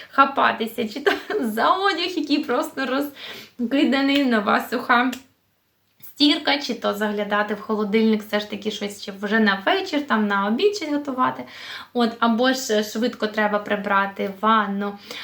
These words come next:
туалет, всі, всю підлогу перемити в кімнатах. От знаєте, я десь половину з цього всього зробила і потім сказала собі: «Стоп, зараз три години, а, часу, в тебе є ще дві години на себе».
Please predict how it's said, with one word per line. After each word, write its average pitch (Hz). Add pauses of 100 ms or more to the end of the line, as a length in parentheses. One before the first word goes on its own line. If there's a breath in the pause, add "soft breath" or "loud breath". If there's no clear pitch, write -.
(180 loud breath)
туалет, 226
всі, 208
всю 240
підлогу 247
перемити 226
в 214
кімнатах. 208 (480 loud breath)
От 202
знаєте, 214
я 208
десь 214
половину 220
з 202
цього 196
всього 202
зробила 370
і 247
потім 302
сказала 208
собі: 208
«Стоп, 202
зараз 240
три 233
години, 208 (500 loud breath)
а, 214 (460)
часу, 262
в 480
тебе 247
є 240
ще 247
дві 233
години 240
на 233
себе». 190